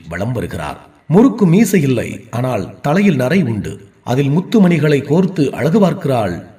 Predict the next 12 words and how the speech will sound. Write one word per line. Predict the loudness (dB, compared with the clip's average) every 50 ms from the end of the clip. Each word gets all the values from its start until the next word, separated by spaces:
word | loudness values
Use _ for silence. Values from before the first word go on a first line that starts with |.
| _ _ _ -8
இந்த | -6 -6 -6 -6 -8
குயிலி. | -6 -6 -4 -2 -2 -4 -6 -10 -14 -20 -20 _ _ _
குயிலியின் | 2 4 6 6 6 6 4 4 2
காதல் | 0 -2 -2 0 0 0 -2 -2 -4 -8 -10 -6 -4
ஆற்றில் | -4 -4 -2 -2 -4 -4 -2
செல்லும் | -2 -4 -2 -2 -2 -4 -4
பரிசல் | -4 -2 -2 -2 -2 -2 -4 -2
போல | -2 -2 -2 -2 -4 -6 -10 -14 -20 -20 _ _ _ -6
கரையையும் | -4 0 2 2 2 2 2 0 0 -2
கடக்கலாம், | -4 -4 -6 -6 -4 -4 -4 -4 -4 -6 -8 -14 -18 -20 _
வெள்ளத்திலும் | -8 -4 -4 -4 -4 -4 -6 -4 -4 -4 -4
மூழ்கலாம். | -4 -4 -6 -4 -4 -6 -8 -8 -12 -14